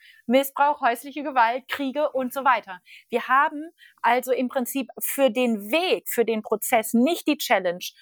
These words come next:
gut zu beschreiben, dass wir diese Macht niemals nutzen würden, um uns über andere zu stellen, sondern wir haben vielmehr die Challenge, welches Setting ist so safe?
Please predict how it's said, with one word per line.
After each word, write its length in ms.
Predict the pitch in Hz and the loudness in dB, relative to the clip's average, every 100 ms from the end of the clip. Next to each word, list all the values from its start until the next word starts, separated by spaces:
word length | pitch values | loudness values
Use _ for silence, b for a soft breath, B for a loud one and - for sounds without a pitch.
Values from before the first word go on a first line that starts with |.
| b - | b -4
gut 240 | 277 311 | 0 0
zu 160 | - 240 | -2 -4
beschreiben, 600 | 226 - 233 240 240 226 | -6 -2 2 2 0 -2
dass 240 | 220 - | -2 -2
wir 100 | 240 | -6
diese 260 | 208 214 220 | -6 -6 -4
Macht 420 | 214 220 - - | 0 0 0 -2
niemals 640 | 240 320 359 269 208 - | 0 0 2 2 0 -2
nutzen 400 | 226 208 - 196 | -2 -2 -4 -2
würden, 260 | 262 262 214 | 0 0 0
um 120 | 208 | -10
uns 120 | 202 | -8
über 180 | 196 226 | -6 0
andere 300 | 285 330 254 | 0 0 -2
zu 100 | 226 | -4
stellen, 300 | - 202 208 | -2 -2 0
sondern 200 | 226 220 | -2 -2
wir 80 | 208 | 0
haben 180 | 208 208 | -2 -2
vielmehr 300 | - 349 311 | -4 -2 -2
die 100 | 220 | -4
Challenge, 380 | - 202 233 - B B B - | -6 -6 -6 -10 B B B 0
welches 400 | 277 311 302 - | 0 0 -8 -4
Setting 400 | 262 - 175 175 | -6 -6 -10 -8
ist 240 | 214 - | -8 -2
so 180 | 269 294 | 0 0
safe? 560 | - - - 220 165 | -2 -6 0 0 -2